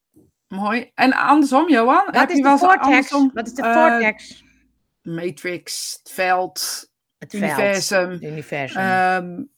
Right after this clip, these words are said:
Speaker 1: mag ik het zeggen? En andersom, als je groot droomt, wordt het klaargezet in de vortex en wellicht gemanifesteerd in de realiteit. Of andersom.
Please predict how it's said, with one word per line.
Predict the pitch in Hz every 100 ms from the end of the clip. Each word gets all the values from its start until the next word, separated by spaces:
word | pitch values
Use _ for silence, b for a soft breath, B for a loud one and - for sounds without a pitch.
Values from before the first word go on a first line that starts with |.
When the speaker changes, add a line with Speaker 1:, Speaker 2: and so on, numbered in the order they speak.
| _ _ _ _ 277 262 -
Speaker 1:
mag | - 185
ik |
het | 175
zeggen? | 196 175
En | -
andersom, | 269 311 302 254 320
als | - 247
je | 254
groot | - 320
droomt, | - 247
wordt | 214
het | 208
klaargezet | 240 226 208 180
in |
de | 160
vortex | 180 247 254
en | 208
wellicht | 202 220
gemanifesteerd | 202 190 - 202
in | 196
de |
realiteit. | 185 175 170 196 175 - -
Of | 320 254 214 370 - - _ _ _
andersom. | - 220 220 180 143 147